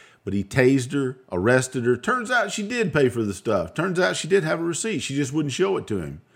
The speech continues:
And she has no right to show it to him. Ohio v. Rayner. The Fifth Amendment's basic function is so innocent persons don't get ensnared by ambiguous circumstances. In other words, the fifth, shutting up and being quiet to the police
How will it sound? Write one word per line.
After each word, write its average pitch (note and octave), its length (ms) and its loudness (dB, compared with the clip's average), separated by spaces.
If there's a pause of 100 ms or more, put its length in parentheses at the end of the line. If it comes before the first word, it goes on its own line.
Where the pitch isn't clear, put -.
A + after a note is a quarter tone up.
(200)
And B2+ 80 -6
she E3 80 2
has D#3+ 180 2
no F3+ 120 2
right G#3 320 2
to C3+ 80 -2
show A2+ 300 4
it E2 140 -8
to F#2 160 0
him. B1 180 -12 (1040)
Ohio E3 340 4
v. E3+ 160 6
Rayner. E3 480 0 (420)
The A2 120 -4
Fifth G3 280 6
Amendment's D#3+ 400 2
basic D3 480 4
function D3 540 -2
is B2 140 0
so C#3 180 4
innocent D#3+ 460 -2
persons B2 440 0
don't C3+ 240 2
get D#3 200 0
ensnared D3 640 0
by C3 180 4
ambiguous C#3+ 580 4
circumstances. G#2 920 -2 (1300)
In C3+ 140 4
other G#3+ 180 8
words, C3 540 8 (500)
the G#2 80 -2
fifth, G3 400 4
shutting F3 460 4
up F3 200 4
and B2+ 140 0
being D#3+ 240 6
quiet D3 460 4
to C3 100 0
the G#2+ 80 -2
police D3 540 2